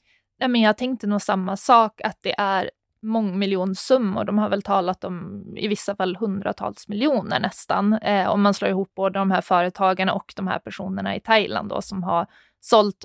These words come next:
narkotika och sen tvättat sina pengar också hos de här företagen. Det är ju så,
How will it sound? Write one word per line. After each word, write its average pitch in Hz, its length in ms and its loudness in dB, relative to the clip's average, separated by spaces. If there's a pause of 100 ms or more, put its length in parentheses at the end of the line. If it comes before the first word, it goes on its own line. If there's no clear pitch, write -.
narkotika 185 560 -2
och 190 80 4
sen 190 180 2
tvättat - 400 -2
sina 175 240 -4
pengar 156 540 0
också - 380 0
hos - 240 -2
de 180 140 -6
här 180 100 -2
företagen. 175 760 2
Det 175 60 0
är - 20 0
ju 180 60 -2
så, - 380 -2